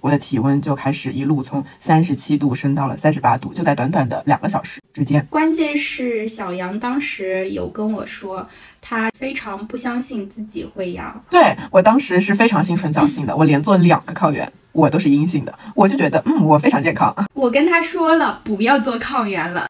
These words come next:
Speaker 1: 我当时是想说，我已经三十八度了，这个时候再做抗原都没有阳的话，我一定是一个小阴人。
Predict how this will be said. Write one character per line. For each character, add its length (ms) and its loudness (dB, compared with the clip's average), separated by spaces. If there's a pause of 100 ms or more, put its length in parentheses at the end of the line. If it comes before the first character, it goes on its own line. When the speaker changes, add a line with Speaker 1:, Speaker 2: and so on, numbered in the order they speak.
Speaker 1:
我 180 6
当 180 4
时 160 0
是 120 2
想 180 4
说， 260 4
我 120 4
已 40 0
经 120 0
三 120 4
十 60 0
八 160 6
度 140 -2
了， 100 2
这 100 0
个 60 6
时 80 2
候 80 0
再 80 -2
做 80 2
抗 220 0
原 200 -2
都 140 2
没 100 6
有 80 4
阳 160 0
的 60 -4
话， 160 2
我 160 2
一 140 2
定 180 2
是 160 0
一 100 0
个 140 0
小 180 2
阴 160 0
人。 300 2